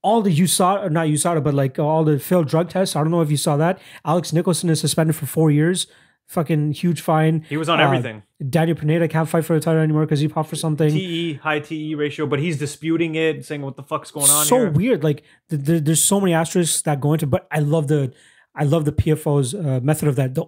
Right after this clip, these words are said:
Speaker 1: only issue I have is, obviously, besides, like, the, the fighters filling in, you're gonna get the same matchups over and over and over again,
Speaker 2: Yeah.
Speaker 1: season after season after season.
Speaker 2: And it keeps happening.
Speaker 1: If you don't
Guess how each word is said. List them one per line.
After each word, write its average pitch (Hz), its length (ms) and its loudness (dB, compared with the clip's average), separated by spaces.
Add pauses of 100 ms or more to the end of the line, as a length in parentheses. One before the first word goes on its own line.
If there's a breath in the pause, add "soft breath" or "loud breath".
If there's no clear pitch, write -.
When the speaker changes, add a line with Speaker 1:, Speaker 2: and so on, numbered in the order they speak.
Speaker 1:
only 196 400 0
issue 165 200 -2
I 147 60 0
have 135 240 -2 (300 loud breath)
is, 147 180 0
obviously, 170 460 0
besides, 143 360 0
like, 131 140 0
the, 135 120 0
the 120 120 -4
fighters 139 280 0
filling 143 240 2
in, 170 200 0 (880 soft breath)
you're 151 140 2
gonna 190 160 2
get 180 140 2
the 151 80 -8
same 165 240 2
matchups 156 420 0
over 151 260 2
and 139 120 2
over 139 240 2
and 127 100 0
over 147 180 2
again, 123 260 -2
Speaker 2:
Yeah. - 20 -4
Speaker 1:
season 147 320 0
after 127 180 -4
season 139 300 -2
after 123 160 -4
season. 160 420 0
Speaker 2:
And 113 80 -10
it 113 80 -16
keeps 113 200 -14
happening. 104 440 -14
Speaker 1:
If 180 260 0
you 170 160 4
don't 160 720 0